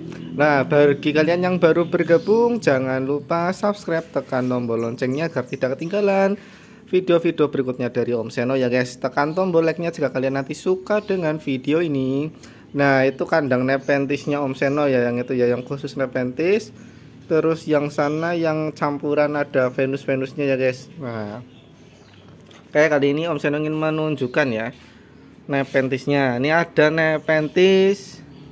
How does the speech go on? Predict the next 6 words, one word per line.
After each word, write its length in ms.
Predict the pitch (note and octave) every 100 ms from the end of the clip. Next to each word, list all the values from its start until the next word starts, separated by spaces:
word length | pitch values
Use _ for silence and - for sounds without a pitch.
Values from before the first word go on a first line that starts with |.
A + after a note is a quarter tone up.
| - - - - - - - -
apa 80 | A#2
ini 160 | A#2
ya? 80 | C#3 D#3 - - - - - - - - - - - - - - - - - - - - - - C3+ C#3 C#3+ C#3 C#3 C#3+ C#3+ C#3+ C#3+ C#3+ - - - -
Nah, 480 | B2 B2+ C3 B2 A#2+
ini 160 | C3
Nepenthes 1600 | D3+ D#3+ D#3+ D3+ D#3 D3+ D3+ D3 F#3+ F#3+ F#3 F#3 F#3 F#3+ - -